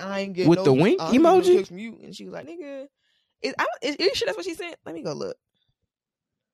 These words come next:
Speaker 2: Bro, I, I promise you, 'cause I looked at it, I'm like, "That is trash, bro. If you don't get
Speaker 1: I
Speaker 2: this
Speaker 1: thought I
Speaker 2: wink
Speaker 1: put something
Speaker 2: emoji out
Speaker 1: else.
Speaker 2: my
Speaker 1: Let me go
Speaker 2: face."
Speaker 1: look. I'm about to watch it now.
Speaker 2: I don't even know if that means it's Issa.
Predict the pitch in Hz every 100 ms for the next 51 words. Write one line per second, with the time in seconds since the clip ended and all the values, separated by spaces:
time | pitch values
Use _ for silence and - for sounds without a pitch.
0 | _ _ _ _ _ 131 135 117 107 139
1 | 101 - 117 101 - 147 123 - 104 117
2 | 120 117 147 359 147 415 262 - - 453
3 | 415 - - - 185 480 202 156 165 349
4 | 349 370 392 392 381 359 156 233 - 269
5 | 294 277 285 302 311 330 - - - 190
6 | - - - - 113 - _ _ _ _
7 | _ _ _ _ _ - 220 320 254 226
8 | 233 208 202 - 196 190 156 170 156 -
9 | 294 - 90 -